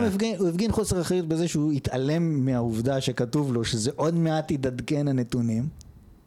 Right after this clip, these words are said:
Speaker 1: כן.
Speaker 2: וגם, דבר נוסף,
Speaker 1: ופרופ-,
Speaker 2: הוא
Speaker 1: השחר הזה, מה
Speaker 2: פרופסור.
Speaker 1: הוא?
Speaker 2: מה זה?
Speaker 1: פרופסור למה הוא?
Speaker 2: מי?
Speaker 1: מאיפה הוא בא? מה המומחיות שלו?
Speaker 2: אני לא זוכר.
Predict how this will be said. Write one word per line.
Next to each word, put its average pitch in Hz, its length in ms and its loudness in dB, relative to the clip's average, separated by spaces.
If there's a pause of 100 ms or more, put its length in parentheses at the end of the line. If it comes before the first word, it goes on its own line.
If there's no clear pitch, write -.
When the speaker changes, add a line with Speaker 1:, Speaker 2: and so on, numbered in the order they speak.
(640)
Speaker 1:
כן. 107 180 -4 (420)
Speaker 2:
וגם, 220 760 0 (440)
דבר 143 280 0
נוסף, 214 680 0 (760)
Speaker 1:
ופרופ-, 120 360 -4
Speaker 2:
הוא - 40 -6
Speaker 1:
השחר 123 360 -2 (180)
הזה, 190 140 4
מה 254 80 6
Speaker 2:
פרופסור. 247 220 4
Speaker 1:
הוא? 123 100 0 (380)
Speaker 2:
מה 131 120 0
זה? 170 80 0
Speaker 1:
פרופסור - 360 -2
למה 110 180 0
הוא? 110 120 -2 (260)
Speaker 2:
מי? - 120 2
Speaker 1:
מאיפה 113 140 -2
הוא 104 80 -4
בא? 101 100 -4 (420)
מה 123 200 -2
המומחיות 131 400 -4
שלו? 95 160 -8 (120)
Speaker 2:
אני 117 520 0
לא 123 160 2
זוכר. 110 320 -2